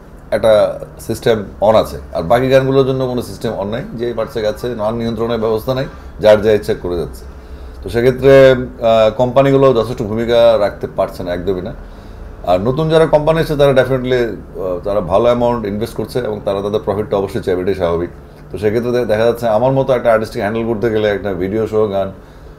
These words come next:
minimum ছয় লাখ টাকা invest করছে। এ-, এক, ছয় লাখ টাকা দিয়ে কে কাজটা করবে?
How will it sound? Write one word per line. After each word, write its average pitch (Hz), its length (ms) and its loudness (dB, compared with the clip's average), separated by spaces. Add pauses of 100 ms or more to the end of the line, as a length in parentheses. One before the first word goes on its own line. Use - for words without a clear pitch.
(200)
minimum 110 260 -4
ছয় 110 180 2
লাখ 113 180 2
টাকা 107 120 0
invest 92 300 -4
করছে। 82 180 -8
এ-, 98 340 -4
এক, 101 60 -6 (140)
ছয় 107 140 -2
লাখ 127 160 2
টাকা 139 160 2
দিয়ে 139 120 2
কে 139 140 -2
কাজটা 110 260 -2
করবে? 71 220 -6